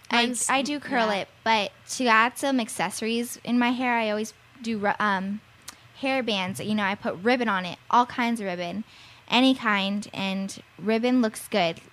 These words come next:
Speaker 1: and it matches your outfit. Like, a couple days ago, I wore a nice pink skirt with a flowy shirt.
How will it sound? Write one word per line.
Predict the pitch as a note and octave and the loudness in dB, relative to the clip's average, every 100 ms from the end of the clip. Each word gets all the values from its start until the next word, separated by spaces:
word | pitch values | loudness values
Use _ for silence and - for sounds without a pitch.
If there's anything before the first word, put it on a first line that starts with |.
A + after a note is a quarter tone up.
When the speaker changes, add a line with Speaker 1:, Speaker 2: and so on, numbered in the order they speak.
| - | 0
Speaker 1:
and | A3 | 2
it | |
matches | G#3 G#3 G#3+ G#3+ | 4 2 0 -2
your | G#3 - | -2 2
outfit. | G3+ G3 F#3 E3+ - - - - - | 2 2 -4 -6 -8 -20 -20 -10 0
Like, | A3+ A3+ | 0 0
a | |
couple | A3+ B3 A3+ | -4 -4 -2
days | A3+ A3 | -2 -2
ago, | G#3+ G#3 G3 - | -2 -2 -2 0
I | G3 G3+ | 0 0
wore | G3 G3 F#3+ F3+ G3+ - - - | 0 0 2 0 -4 -12 -18 -4
a | A3 | 0
nice | G#3 G3 G#3 - | 2 0 -2 -6
pink | - A3 A#3 | -4 -2 -2
skirt | - - A3 G#3 - A#3 - - - | -4 -2 2 2 -2 -12 -18 -20 -4
with | G#3 G3 G#3 - _ - - - - - - | -2 -2 -4 -12 _ -20 -20 -20 -20 -8 -2
a | G#3 | -2
flowy | - - A3+ G#3+ A#3 | -4 -2 2 2 0
shirt. | C4+ - G#3+ G#3+ D#4 | -4 -2 0 0 -4